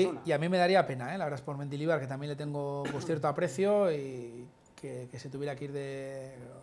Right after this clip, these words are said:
Speaker 2: del equipo rojillo, pero bueno, la verdad es que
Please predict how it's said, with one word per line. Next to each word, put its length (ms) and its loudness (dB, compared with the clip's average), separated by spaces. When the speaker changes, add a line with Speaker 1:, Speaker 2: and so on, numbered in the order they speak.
Speaker 2:
del 160 -6
equipo 260 -6
rojillo, 480 0
pero 220 -4
bueno, 180 -6
la 60 -8
verdad 120 -6
es 60 -10
que 520 -8